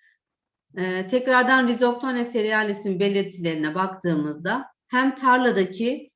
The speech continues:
çökmeleri görebiliriz, boşlukları, hem de kökteki cılız kök gelişimi ve lekeler şeklinde belirti verdiğini görebiliriz. Bir diğer etmen Pythium S P P.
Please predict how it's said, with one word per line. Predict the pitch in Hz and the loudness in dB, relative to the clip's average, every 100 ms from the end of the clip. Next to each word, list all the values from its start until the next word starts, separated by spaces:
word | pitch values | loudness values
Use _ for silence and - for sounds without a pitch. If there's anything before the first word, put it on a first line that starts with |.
| _ | _
çökmeleri | - 220 220 196 175 160 196 269 - | -2 -2 0 2 2 2 0 -2 -2
görebiliriz, | 160 147 147 135 135 247 302 - _ - | 0 0 -4 -6 -4 -4 -4 -14 _ -4
boşlukları, | 170 175 170 170 156 156 262 277 - _ - | 0 0 -2 -6 -4 -4 -4 -8 -16 _ -2
hem | 262 247 | 0 2
de | 185 185 | 0 0
kökteki | 240 233 - 180 180 269 302 - _ - | 0 0 0 -2 0 -4 -6 -12 _ -10
cılız | 170 208 226 285 - - _ - | -4 -4 -4 -6 -10 -20 _ -2
kök | 226 226 | -2 0
gelişimi | 180 170 160 170 180 269 302 - _ | 2 2 2 0 0 0 -4 -10 _
ve | 185 185 | -2 0
lekeler | 196 220 190 160 | 0 0 0 0
şeklinde | 170 202 185 165 160 185 247 302 - _ 190 | 0 -2 -2 -2 -2 -2 -2 -4 -10 _ -2
belirti | 196 196 196 190 | 0 0 -2 -2
verdiğini | 185 170 165 196 220 | 0 0 0 -2 0
görebiliriz. | 196 180 156 131 160 247 - _ _ _ _ _ _ _ _ _ _ _ _ _ _ _ _ _ _ | 0 0 -2 -4 -4 -6 -10 _ _ _ _ _ _ _ _ _ _ _ _ _ _ _ _ _ _
Bir | 262 262 | -2 4
diğer | 311 202 240 | 6 6 4
etmen | 262 277 285 339 - | 0 0 0 0 -4
Pythium | - 262 254 226 - 190 | -6 -6 -2 -2 0 -4
S | 185 | -4
P | 185 170 | -2 -2
P. | 180 294 320 | -2 -4 -4